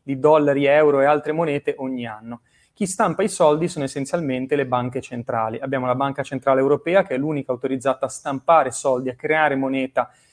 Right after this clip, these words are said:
in Europa. Eh, noi non abbiamo più una banca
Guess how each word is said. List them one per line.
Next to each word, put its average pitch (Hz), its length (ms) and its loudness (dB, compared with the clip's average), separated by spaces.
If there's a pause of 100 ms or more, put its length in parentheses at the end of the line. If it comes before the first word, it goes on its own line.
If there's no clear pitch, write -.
(140)
in 147 160 -4
Europa. 170 720 2
Eh, 127 220 0
noi 139 240 -2
non 131 100 -4
abbiamo 139 320 0
più 185 180 -6
una 131 160 0
banca 127 600 0